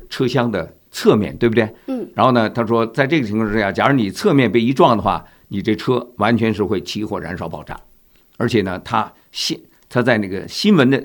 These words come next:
Speaker 1: 那个节目里面就给你看出来，一架车一撞，哐一下就瞬间就变成一个火球。好，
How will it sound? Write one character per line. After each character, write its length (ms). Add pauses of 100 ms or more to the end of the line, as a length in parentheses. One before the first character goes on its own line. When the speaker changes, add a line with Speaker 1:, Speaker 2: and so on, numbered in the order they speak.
(300)
Speaker 1:
那 120
个 80
节 160
目 140
里 100
面 160
就 260 (220)
给 140
你 100
看 240
出 100
来， 220
一 140
架 180
车 180
一 160
撞， 220
哐 460
一 60
下 220 (440)
就 200 (220)
瞬 260
间 160
就 80
变 160
成 140
一 60
个 80
火 180
球。 320 (380)
好， 420